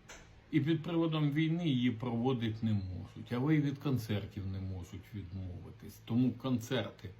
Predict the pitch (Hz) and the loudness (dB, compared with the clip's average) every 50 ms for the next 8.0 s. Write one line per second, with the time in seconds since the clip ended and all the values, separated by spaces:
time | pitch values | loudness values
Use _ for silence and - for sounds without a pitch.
0 | - - - - 127 127 139 185 247 277 247 175 123 107 - - - - - - | -20 -20 -12 -6 0 4 6 8 8 8 8 6 4 0 -2 -8 -14 -20 -20 -10
1 | - - 113 110 104 101 98 104 110 120 135 160 202 208 160 151 156 107 - - | -4 0 2 2 2 2 2 0 0 0 2 0 0 -2 -2 -4 -6 -10 -12 -16
2 | - - - - 127 123 120 120 117 110 98 92 87 - - - - - - - | -20 -20 -10 -2 0 4 4 6 6 4 2 0 -4 -12 -18 -20 -20 -20 -20 -20
3 | - - - - 120 107 110 123 135 160 170 139 113 104 - - - - - 107 | -20 -18 -10 -6 -6 -2 2 4 4 6 6 6 4 2 0 -6 -12 -14 -14 -14
4 | - - - - 139 - - - 190 180 123 104 95 110 127 135 107 104 - - | -14 -10 -6 -4 -4 -4 -2 0 0 2 2 2 2 0 0 -2 -4 -6 -10 -14
5 | - _ _ - - - - - - - 123 107 98 113 120 117 117 113 110 - | -20 _ _ -20 -20 -20 -20 -20 -12 -8 -6 -2 0 0 2 2 2 0 -2 0
6 | 127 143 151 151 - 160 143 117 101 104 117 123 123 127 117 98 92 92 - - | 0 0 0 0 0 0 0 0 0 0 0 0 0 -2 -4 -6 -6 -10 -12 -10
7 | - - 110 107 104 107 110 110 110 107 - - 135 131 127 113 95 85 - | -4 0 2 2 4 4 4 2 2 0 -2 -2 0 0 2 0 0 -4 -8